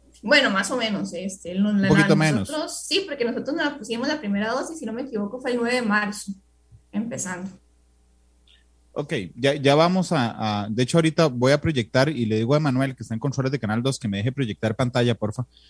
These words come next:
Speaker 2: para, eh, poder enseñar el gráfico, pero aquí hay un par de preguntas.
Speaker 1: Claro.
Speaker 2: Eh, B G James dice en Facebook, "Disculpe, estoy vacunado, pero soy un gran curioso. ¿De qué está hecha la vacuna? Porque pareciera en estado líquido, pero no está claro qué es."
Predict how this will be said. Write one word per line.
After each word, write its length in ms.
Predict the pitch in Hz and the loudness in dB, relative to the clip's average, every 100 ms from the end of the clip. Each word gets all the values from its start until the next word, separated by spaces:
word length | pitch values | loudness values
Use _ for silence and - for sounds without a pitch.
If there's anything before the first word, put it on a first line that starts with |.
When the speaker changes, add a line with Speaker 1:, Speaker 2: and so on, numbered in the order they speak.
| _ _ | _ _
Speaker 2:
para, 600 | - 127 127 131 135 135 120 | 2 4 4 4 4 2 -2
eh, 640 | 113 101 98 92 90 85 - _ _ | -2 -2 -4 -6 -10 -14 -20 _ _
poder 280 | - 120 120 | 2 4 6
enseñar 400 | 135 135 127 120 | 4 2 2 4
el 140 | 127 127 | 2 2
gráfico, 540 | 170 151 - - 123 | 2 2 0 -6 0
pero 160 | 180 180 | 2 0
aquí 180 | 170 | 0
hay 60 | 185 | -2
un 100 | 185 | -2
par 120 | 185 | -4
de 80 | 185 | -8
preguntas. 720 | 175 160 143 101 - 117 - _ _ _ _ | -10 -10 -8 -8 -10 -14 -16 _ _ _ _
Speaker 1:
Claro. 260 | 202 175 127 | -4 -2 0
Speaker 2:
Eh, 260 | 117 117 - | 0 -2 -8
B 240 | 123 135 | 0 2
G 160 | 165 175 | 4 2
James 340 | 160 160 160 - | 2 2 0 -2
dice 200 | 127 151 | -4 -2
en 100 | 139 | 0
Facebook, 400 | 151 113 98 107 | 0 0 -8 -6
"Disculpe, 500 | 120 117 196 202 202 | -4 0 2 4 2
estoy 180 | 165 160 | 0 0
vacunado, 520 | 185 165 147 123 101 | 0 2 2 2 0
pero 180 | 113 110 | -4 -2
soy 160 | 147 | 0
un 80 | 175 | 0
gran 160 | 165 160 | 0 0
curioso. 380 | 143 110 95 | 0 -2 -2
¿De 120 | 92 98 | -6 -2
qué 120 | 147 | -2
está 200 | - 180 | 4 4
hecha 240 | 180 190 | 4 4
la 80 | 185 | 4
vacuna? 480 | 113 - 220 160 101 | 4 4 4 4 -2
Porque 240 | 107 113 | -8 -10
pareciera 420 | 113 107 - 127 | -8 -6 0 2
en 80 | 160 | 2
estado 340 | 165 - 160 170 | 0 4 4 6
líquido, 460 | 170 - 190 190 _ _ _ - | 4 2 -2 -2 _ _ _ 0
pero 320 | 143 156 185 | 4 6 4
no 220 | 135 123 | 0 0
está 220 | 123 135 135 | 0 -2 -2
claro 360 | 139 131 143 | 2 2 2
qué 280 | - 123 147 | 0 2 2
es." 380 | 160 - - | 0 -6 -12